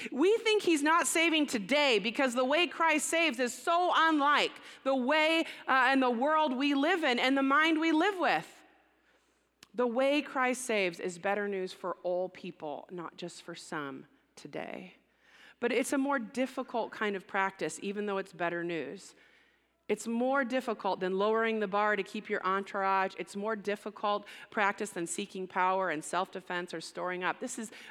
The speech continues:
this better news is difficult to, to have it come and be made full. This is why I think that so many Christians have reduced the mission of Christos Kyrios to salvation that happens someday.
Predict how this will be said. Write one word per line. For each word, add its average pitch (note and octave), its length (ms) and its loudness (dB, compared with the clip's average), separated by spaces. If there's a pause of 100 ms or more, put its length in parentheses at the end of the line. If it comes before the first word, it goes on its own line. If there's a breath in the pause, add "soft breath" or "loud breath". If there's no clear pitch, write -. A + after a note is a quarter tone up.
this B3 180 -4
better A#3+ 340 -2
news G#3 500 -2
is F3 260 -6
difficult G#3 720 -4
to, F#3 160 -4 (240 loud breath)
to F#3+ 120 0
have G3 320 -2
it G3+ 160 -4
come E3 400 -2
and F3+ 140 -6
be F3+ 160 -8
made E3+ 340 -4
full. D#3+ 460 -4 (240 loud breath)
This C#4+ 240 2
is E4 140 0
why D#4 280 6
I C#4 60 4
think D#4 240 -2
that B3 140 0
so D#4 200 0
many D4+ 220 4
Christians A#3 600 0
have B3 200 0
reduced C4+ 640 0
the B3+ 100 0
mission C#4 480 0
of A#3+ 140 0
Christos C4+ 400 0 (100)
Kyrios C4+ 320 2 (300 loud breath)
to D4+ 100 -4
salvation C4+ 560 0
that C4+ 120 -2
happens B3 460 -2 (180 loud breath)
someday. B3+ 1080 -2